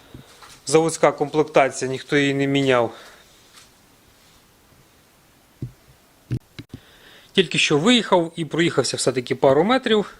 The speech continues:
не дивлячись на те, що на дворі мокро і є болото.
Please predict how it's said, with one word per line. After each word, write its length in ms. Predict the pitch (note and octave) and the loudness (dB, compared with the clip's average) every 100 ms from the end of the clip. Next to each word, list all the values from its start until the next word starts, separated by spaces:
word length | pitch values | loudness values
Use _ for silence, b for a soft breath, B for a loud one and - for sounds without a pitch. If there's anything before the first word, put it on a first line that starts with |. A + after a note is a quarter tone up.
| - | -8
не 80 | D3 | -2
дивлячись 400 | C#3+ D3+ D3+ - | 0 0 -2 -8
на 60 | C#3 | -2
те, 140 | D#3 | -2
що 160 | - C#3 | 0 -4
на 80 | |
дворі 320 | C3 C3 C#3 C3 | -4 -2 0 0
мокро 500 | B2+ F3 F#3 D#3+ D#3 | 0 0 0 -2 -2
і 180 | B2 | -4
є 180 | B2 C#3 | 0 0
болото. 640 | B2 C3 C3 B2+ A#2+ A2 | 2 2 4 4 2 -4